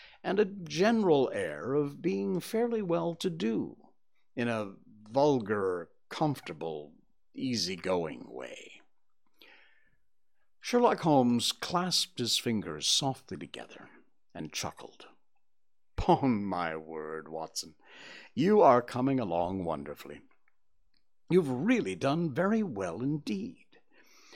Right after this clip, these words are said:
It is true that you've missed everything of importance, but you've hit upon the method, and you have a quick eye for color. Never trust to general impressions, my boy, but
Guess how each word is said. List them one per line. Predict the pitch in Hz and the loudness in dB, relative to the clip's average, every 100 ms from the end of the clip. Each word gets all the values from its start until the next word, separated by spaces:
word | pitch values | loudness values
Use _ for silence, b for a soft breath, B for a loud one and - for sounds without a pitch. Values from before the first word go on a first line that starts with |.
| B - | B 2
It | 233 | 4
is | 285 214 | 6 2
true | - - 202 147 | 0 4 6 6
that | 156 147 165 | 2 2 2
you've | 156 123 | 2 4
missed | 151 147 - - - _ _ _ - | 2 2 -2 -6 -14 _ _ _ 2
everything | 135 156 127 87 - 85 64 - | 2 2 -2 -2 -4 -6 -6 -14
of | - | -8
importance, | 90 85 - 120 - - - - - - | -6 -6 -6 -6 -6 -12 -14 -8 -8 0
but | 220 - - _ _ _ _ _ _ | 0 0 -10 _ _ _ _ _ _
you've | - - | -18 -16
hit | - 226 | 0 2
upon | 240 180 170 175 175 | 2 4 4 4 2
the | |
method, | 147 110 - - - - _ _ _ | -2 -6 -10 -20 -20 -20 _ _ _
and | - | -10
you | 117 | -2
have | 139 143 | -2 -2
a | |
quick | - - 202 | -2 -4 0
eye | 156 110 87 | 0 0 -2
for | 104 131 | -6 -8
color. | - 135 80 - - _ - B B B B B B _ - | -4 -4 -4 -14 -20 _ -20 B B B B B B _ 0
Never | 208 277 | 2 2
trust | - 208 139 - | 4 4 4 2
to | - | 0
general | 107 131 147 135 135 | 0 2 4 4 4
impressions, | 127 120 123 110 - - 65 - - | 2 0 -4 -4 -6 -10 -14 -14 -12
my | 69 | -14
boy, | - 87 135 202 | -8 -2 0 2
but | 196 185 | 0 -4